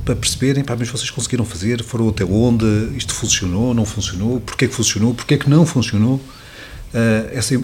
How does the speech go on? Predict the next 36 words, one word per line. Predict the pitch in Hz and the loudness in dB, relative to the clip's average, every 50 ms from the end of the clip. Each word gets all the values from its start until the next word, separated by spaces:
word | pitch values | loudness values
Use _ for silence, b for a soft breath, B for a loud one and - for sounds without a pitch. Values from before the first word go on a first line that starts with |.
| - | 0
essa | 131 113 - - 117 | -2 -2 -2 -2 -2
startup, | - 127 113 - - 123 120 110 - - | 0 0 0 2 2 2 2 2 0 -2
eh, | 107 101 95 90 90 98 | -2 -2 -2 -2 -2 -4
são | 101 - - 123 | -4 0 2 2
os | 104 - | 2 2
tipos, | - 107 - - - - - - | 0 -4 -4 -4 -6 -6 -8 -6
eh, | 113 | -4
eh, | 98 98 95 95 92 92 - - 90 71 69 - 92 107 113 104 98 87 87 90 87 87 85 87 - - B B B B B B B B B B - - - - - - | -4 -2 -2 -4 -6 -8 -10 -10 -10 -10 -12 -12 -10 -6 -4 -4 -2 -2 -4 -4 -6 -6 -8 -8 -8 -6 B B B B B B B B B B -14 -16 -18 -16 -14 -12
certos, | - - - 120 123 139 139 135 - - - - 127 | -4 0 4 4 4 4 2 -4 -6 -8 -6 -2 0
eh, | 113 104 104 104 101 104 98 95 95 | 2 4 4 4 4 4 2 0 0
ou | 110 120 123 123 120 120 113 113 113 | 0 2 4 4 6 6 8 6 6
a | 110 | 6
não | 107 120 113 | 6 4 4
fazer | - - 113 117 | 4 2 2 2
várias | 113 110 110 107 | 4 2 2 0
coisas | - - 117 117 107 107 101 101 | 0 2 2 2 4 2 2 0
e, | 101 | -2
portanto, | 104 - - 110 98 - 117 | -4 -4 -4 -4 -4 -4 -4
a | 104 | -2
gente | 110 110 | 0 0
não | 110 107 | 0 0
consegue | 107 107 104 113 110 | -2 -4 -4 -4 -4
tirar | - 110 104 | -2 -2 -2
a | |
atenção | 98 - 98 - 101 | -2 -2 -4 -2 -2
deles, | 98 110 117 120 120 - B B B B B B | 0 0 0 0 -2 -6 B B B B B B
podem, | - 110 117 127 131 131 135 135 - - | 2 4 4 6 4 2 2 -2 -6 -2
podem, | - 120 117 110 110 117 110 110 | 2 2 2 4 4 4 2 2
desse | - - 123 131 123 - | 2 0 -2 -2 -2 -2
ponto | - - 110 | -2 -6 -6
de | - | -6
vista, | - 107 - 143 151 147 | -6 -6 -6 -6 -6 -4
abusar | - 120 113 117 104 104 113 117 117 110 | -4 -4 -2 0 2 2 4 4 2 0
de, | 101 104 104 101 101 98 95 95 107 - - - | -2 0 0 2 2 0 0 -2 -6 -8 -10 -10
de | - 87 | -8 -6
nós. | 92 85 76 76 - | -4 -4 -6 -6 -8